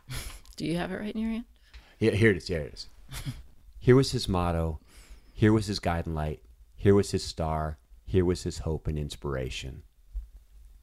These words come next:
Speaker 2: "Nothing is greater," he said, "than to break the chains from the bodies of men. Nothing,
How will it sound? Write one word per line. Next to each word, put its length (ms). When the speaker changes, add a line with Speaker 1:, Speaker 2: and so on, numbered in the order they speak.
Speaker 2:
"Nothing 480
is 160
greater," 440
he 120
said, 420
"than 140
to 60
break 300
the 80
chains 600
from 200
the 80
bodies 460
of 140
men. 300
Nothing, 680